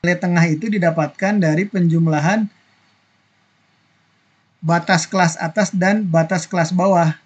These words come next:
ya. Kemudian dibagi dua. Jadi kalau di sini ambil contohnya untuk yang kelas yang pertama ya, teman-teman. Ini kita jumlahkan seratus enam puluh ya. Seratus enam puluh ditambahkan dengan seratus enam dua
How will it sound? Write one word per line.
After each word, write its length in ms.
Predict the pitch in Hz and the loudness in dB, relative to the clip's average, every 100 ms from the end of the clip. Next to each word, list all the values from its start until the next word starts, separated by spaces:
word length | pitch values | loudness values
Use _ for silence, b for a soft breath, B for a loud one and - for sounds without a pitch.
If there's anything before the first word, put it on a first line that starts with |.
| _ 151 | _ -12
ya. 240 | 139 147 160 _ _ _ - | -8 -10 -12 _ _ _ -6
Kemudian 240 | 151 185 | -2 0
dibagi 240 | 170 160 160 | 2 0 0
dua. 400 | 156 151 151 - | 0 -2 -4 -10
Jadi 160 | 151 170 | -6 -4
kalau 240 | 202 175 | -2 0
di 80 | 175 | 0
sini 320 | 165 180 185 | 0 0 0
ambil 240 | 180 175 165 | 2 0 0
contohnya 480 | 175 165 175 175 170 | -2 0 2 2 2
untuk 240 | 165 156 | -2 -4
yang 480 | 165 156 160 160 156 - | -2 0 0 -2 -6 -6
kelas 320 | 156 151 170 | -4 -4 -4
yang 160 | 160 | -4
pertama 400 | 151 151 135 156 202 | -6 -8 -6 -4 -2
ya, 180 | 165 190 | -2 -2
teman-teman. 480 | 160 151 175 202 170 b b b b _ _ _ 165 | -4 -2 -2 -2 -4 b b b b _ _ _ -2
Ini 160 | 202 | -2
kita 240 | 202 180 208 | -2 -2 0
jumlahkan 580 | 190 190 175 160 202 208 | 2 4 4 2 2 0
seratus 400 | 190 165 190 165 | 2 0 -2 -4
enam 320 | 190 175 170 | 0 2 0
puluh 560 | 175 156 147 156 220 240 - _ _ 151 | 2 2 2 2 2 -2 -4 _ _ -12
ya. 240 | 139 170 202 - _ _ _ _ _ _ _ _ - | -8 -4 -6 -8 _ _ _ _ _ _ _ _ -10
Seratus 480 | 170 165 160 160 | -2 -2 -2 -4
enam 240 | 190 165 160 | 0 2 0
puluh 480 | 160 151 156 240 208 | 2 2 2 2 2
ditambahkan 800 | 160 165 156 156 147 196 202 170 | 0 0 0 0 -2 0 2 2
dengan 320 | 160 185 190 | 2 2 0
seratus 800 | 180 160 156 - - 202 202 - | 0 -2 -2 -6 -6 -4 -4 -4
enam 320 | 170 160 160 | -2 2 2
dua 320 | 147 135 180 | 0 -4 -10